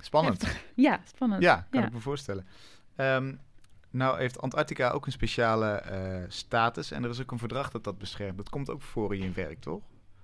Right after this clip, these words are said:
Speaker 2: Ja. Ehm, ja, de, er zijn dus, ehm, eigenlijk is het beginwerk van de tentoonstelling die ik nu heb, eh, in tent. Daar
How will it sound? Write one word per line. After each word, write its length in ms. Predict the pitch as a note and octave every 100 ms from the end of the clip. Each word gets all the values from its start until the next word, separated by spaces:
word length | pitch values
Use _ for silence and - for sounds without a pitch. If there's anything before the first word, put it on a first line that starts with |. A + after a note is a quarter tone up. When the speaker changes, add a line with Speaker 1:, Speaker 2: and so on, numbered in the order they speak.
| - - - -
Speaker 2:
Ja. 380 | B3+ C4+ G3 - - - - - - - -
Ehm, 840 | - B3+ B3 A#3+ A#3+ A#3+ A#3+ A#3 A3+ - - -
ja, 280 | - A#3+ F#3+
de, 320 | A3 A#3+ A#3+
er 180 | G#3+ A#3+
zijn 300 | A#3 B3 B3+
dus, 300 | A#3+ A#3 -
ehm, 600 | A#3+ A3 G#3+ G#3+ G#3 G#3 -
eigenlijk 440 | B3 C#4+ D4+ D4
is 140 | C4+ B3
het 180 | A#3+ - - - - -
beginwerk 720 | - - D4+ F4+ D#4+ D#4 F4+
van 180 | - B3+
de 80 | A#3+
tentoonstelling 760 | B3 A3+ A#3+ D4 - C#4 C4+ A#3+
die 180 | A3 G#3+
ik 160 | G#3+
nu 180 | A#3 A#3+
heb, 160 | A#3 - G#3+
eh, 260 | G3 G3 G3
in 200 | G#3 G3
tent. 380 | - B3+ G4+ - - - - - - -
Daar 400 | - G#3+ G#3 G#3+